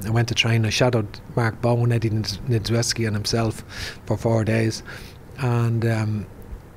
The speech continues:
they, uh, we, you know, we, we watched, we trained together, done the clips. I was in all the meetings, and I was, um, so, and then on the back of that, then, you know, I recommended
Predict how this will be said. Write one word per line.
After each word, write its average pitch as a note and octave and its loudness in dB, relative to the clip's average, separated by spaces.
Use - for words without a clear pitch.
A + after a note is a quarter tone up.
they, A2+ 4
uh, A2 2
we, G#2+ 0
you C3 2
know, A2 2
we, G#2 -2
we B2 -2
watched, A#2 -2
we A#2 0
trained B2+ 4
together, A2+ 2
done A#2+ 2
the A2+ 2
clips. - 0
I A#2 2
was G#2 0
in B2 2
all A#2 4
the - -4
meetings, A2+ 2
and G#2 0
I A2 2
was, G#2 0
um, G#2 0
so, A#2 4
and C3+ 2
then C3+ 6
on C3 4
the B2+ 4
back - 2
of B2 6
that, A2+ 2
then, A2+ 2
you C3+ 4
know, A#2+ 4
I A#2 4
recommended A#2 2